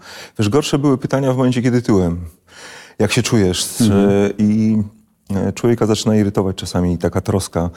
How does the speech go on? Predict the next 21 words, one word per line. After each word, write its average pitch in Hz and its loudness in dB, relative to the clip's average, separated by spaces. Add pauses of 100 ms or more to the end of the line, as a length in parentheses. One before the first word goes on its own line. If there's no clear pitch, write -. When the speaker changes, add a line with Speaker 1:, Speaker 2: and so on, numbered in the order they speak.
(440)
Speaker 1:
bo 117 -2
t-, - -16 (420)
bo 135 -2
większość 190 0
ludzi 185 0
pyta 180 0
rzeczywiście 180 -2
z 113 2
Speaker 2:
Mhm. 151 0
Speaker 1:
troski, 156 0
wiesz, 90 -2
no 95 0
jak 95 0
ważysz 98 -2
tam 92 -2
Speaker 2:
No 113 2
tak. 101 -4 (140)
Speaker 1:
tyle, 101 2
ile 101 4
ja 101 2
ważyłem 95 0